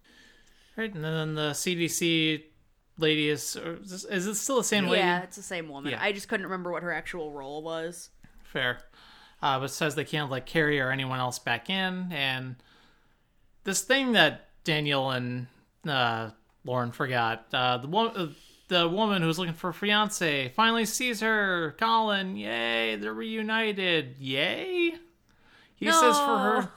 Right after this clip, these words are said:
Speaker 1: he says for her to get away from him, and that she's the, he's the reason.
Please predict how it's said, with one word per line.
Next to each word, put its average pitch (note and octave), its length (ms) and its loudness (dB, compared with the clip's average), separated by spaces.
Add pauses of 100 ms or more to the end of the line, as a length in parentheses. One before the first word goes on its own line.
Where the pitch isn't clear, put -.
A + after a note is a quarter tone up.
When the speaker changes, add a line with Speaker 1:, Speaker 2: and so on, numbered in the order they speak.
(420)
Speaker 1:
he - 180 -2
says A3 280 4
for G3 140 -2
her F#3+ 140 4
to E3+ 120 4
get F3+ 240 2
away E3 240 6
from E3 200 0
him, C#3 120 -2
and C3 140 -4
that E3+ 120 -4
she's F#3 320 0
the, F3 140 2
he's F3+ 560 -2
the E3 100 0
reason. D3+ 640 0